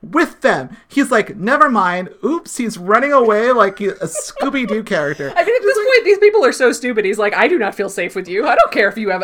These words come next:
Speaker 2: I, I wish he had stolen the car, <laughs>
Speaker 1: He should have,
Speaker 2: frankly.
Speaker 1: he should have stolen the car.
Speaker 2: <laughs>
Speaker 1: Like, that's what he should have done. But he just, like,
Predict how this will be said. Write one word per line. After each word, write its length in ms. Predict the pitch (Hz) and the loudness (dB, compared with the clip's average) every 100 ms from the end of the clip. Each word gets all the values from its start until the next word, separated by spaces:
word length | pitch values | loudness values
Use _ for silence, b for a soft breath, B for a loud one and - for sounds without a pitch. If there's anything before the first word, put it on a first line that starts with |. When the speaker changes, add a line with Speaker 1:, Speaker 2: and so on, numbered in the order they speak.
| 214 | 0
Speaker 2:
I, 160 | 220 226 | 0 2
I 120 | 269 | 0
wish 160 | 381 415 | 0 -4
he 140 | 294 | -6
had 160 | 277 196 | -6 -6
stolen 340 | - 185 185 | -10 -10 -10
the 80 | 151 | -14
car, 420 | - 147 120 247 | -10 -8 -4 -4
<laughs> 40 | - | 0
Speaker 1:
He 100 | 277 | 2
should 220 | - 415 | 4 4
have, 80 | 254 - | 2 -2
Speaker 2:
frankly. 200 | - - | 0 0
Speaker 1:
he 160 | - 330 | 0 -4
should 240 | - 370 359 | -4 -2 -2
have 120 | 320 | -2
stolen 360 | - 285 233 | 2 2 2
the 80 | 175 | -4
car. 440 | 220 254 135 539 - 523 | 0 0 0 -4 -6 -8
Speaker 2:
<laughs> 100 | 523 | -6
Speaker 1:
Like, 100 | 240 | -8
that's 100 | - | -6
what 100 | 320 | -6
he 60 | 226 | -4
should 180 | - | -4
have 100 | 302 | -4
done. 220 | 175 143 - B | -4 -8 -10 B
But 140 | 294 294 | 0 0
he 60 | |
just, 140 | 330 440 | 2 4
like, 200 | 403 | 2